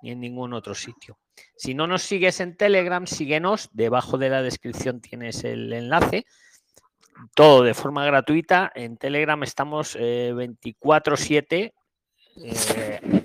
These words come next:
escribiendo, chateando. Temas de España, cómo llegar a España y cómo una vez aquí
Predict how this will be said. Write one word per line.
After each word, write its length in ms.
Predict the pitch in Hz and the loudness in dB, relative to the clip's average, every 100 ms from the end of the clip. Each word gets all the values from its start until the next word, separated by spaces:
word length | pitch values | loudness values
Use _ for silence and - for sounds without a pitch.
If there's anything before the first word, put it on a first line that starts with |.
| - _ _ | -4 _ _
escribiendo, 680 | - - - 120 120 101 85 | -16 -14 -8 -4 -2 -4 -10
chateando. 680 | - 110 101 107 101 85 78 _ _ _ | -8 -8 -4 -4 -6 -10 -14 _ _ _
Temas 280 | - 120 117 | -10 -6 -4
de 60 | 104 | -4
España, 460 | 113 - 165 170 151 | -2 2 2 2 -2
cómo 180 | 139 | -4
llegar 240 | 123 113 110 | -2 -2 -2
a 40 | |
España 400 | 110 - 165 170 | -2 0 0 -2
y 40 | 135 | -4
cómo 360 | 123 123 117 | -4 -2 -4
una 200 | 110 131 | -4 -4
vez 180 | 120 104 | -4 -2
aquí 340 | 117 - 156 | -6 -6 -8